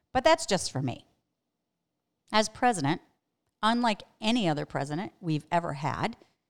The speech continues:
I think that Mary would really understand the nuances and consequences to the phrase,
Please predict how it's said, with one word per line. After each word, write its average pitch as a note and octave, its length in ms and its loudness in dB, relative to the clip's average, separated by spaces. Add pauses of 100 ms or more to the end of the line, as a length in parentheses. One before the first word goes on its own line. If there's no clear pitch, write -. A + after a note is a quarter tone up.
(320)
I E4 160 0
think G4 300 -6
that F#4 200 2
Mary A3+ 720 -2
would F#3+ 260 -2
really G#3+ 280 -2
understand G3 880 -4
the E3+ 140 -6
nuances A3+ 760 -6
and F3+ 160 -8
consequences D#3 1000 -8
to E3+ 100 -8
the D3+ 100 -6
phrase, D3+ 560 -4